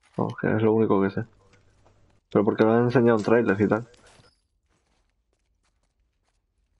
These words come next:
Buah, antes te iba a decir, ju-, es que justo antes te vas a esto y te iba a decir, "No me han dado muchos tornillos últimamente."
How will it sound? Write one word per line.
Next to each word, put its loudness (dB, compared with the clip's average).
Buah, -2
antes 0
te 4
iba 8
a 6
decir, 2
ju-, -2
es 0
que 2
justo 2
antes 0
te 4
vas 2
a 2
esto 0
y 4
te 4
iba 6
a 2
decir, 0
"No 2
me 2
han -2
dado 2
muchos 2
tornillos 2
últimamente." 2